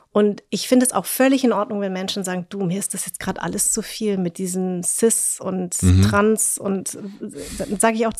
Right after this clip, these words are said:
Speaker 1: „In Ordnung“, aber
Speaker 2: Ja.
Speaker 1: verneinen, dass es gibt, das finde ich nicht in Ordnung.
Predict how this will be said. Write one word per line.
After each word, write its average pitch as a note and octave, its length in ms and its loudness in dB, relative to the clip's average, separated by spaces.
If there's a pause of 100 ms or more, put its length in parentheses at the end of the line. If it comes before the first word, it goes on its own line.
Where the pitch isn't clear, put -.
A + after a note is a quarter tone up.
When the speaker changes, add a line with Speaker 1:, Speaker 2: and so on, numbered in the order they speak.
(120)
Speaker 1:
„In A#3 160 6
Ordnung“, G3 440 2
aber F#3+ 280 -4
Speaker 2:
Ja. F#3+ 180 4
Speaker 1:
verneinen, G#3+ 640 4
dass F#3 160 -6
es - 220 -6
gibt, - 260 -10
das G3 220 -4
finde F#3 160 -6
ich F3 80 -4
nicht E3+ 140 -10
in B2+ 100 -8
Ordnung. D3+ 400 -12